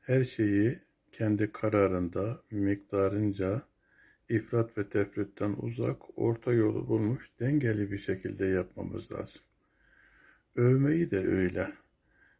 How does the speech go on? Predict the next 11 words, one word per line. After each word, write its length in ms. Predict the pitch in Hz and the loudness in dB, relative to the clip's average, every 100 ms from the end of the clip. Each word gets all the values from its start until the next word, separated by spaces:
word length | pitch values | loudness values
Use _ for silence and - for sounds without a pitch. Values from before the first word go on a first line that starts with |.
| _ | _
Çağımızda 680 | - 131 147 143 127 139 139 | -2 0 2 0 0 -2 2
öyle 480 | 120 120 131 131 - - | 2 4 2 0 -4 0
övülüyor 540 | 113 107 107 147 120 | 2 2 2 2 0
ki 120 | 107 | 0
insanlar, 840 | 95 104 - 101 95 98 117 - _ _ _ _ _ _ | 0 0 0 -2 0 0 -2 -6 _ _ _ _ _ _
Allah 300 | 107 113 127 - | -4 -2 -2 -4
korusun, 500 | 131 117 - 95 117 _ _ _ _ _ _ _ _ _ _ 117 | -4 -4 -4 -6 -6 _ _ _ _ _ _ _ _ _ _ -4
yalan, 680 | 113 107 110 107 104 110 _ _ _ - | 2 4 4 2 0 -4 _ _ _ -14
riyakarlık 1080 | 107 104 107 110 - 110 104 104 101 - - - 123 107 | -6 -2 0 0 -2 -4 -2 -2 -4 -6 -20 -14 -8 -2
diz 300 | 113 104 98 | -2 -2 -6
boyu. 300 | 92 92 | -6 -6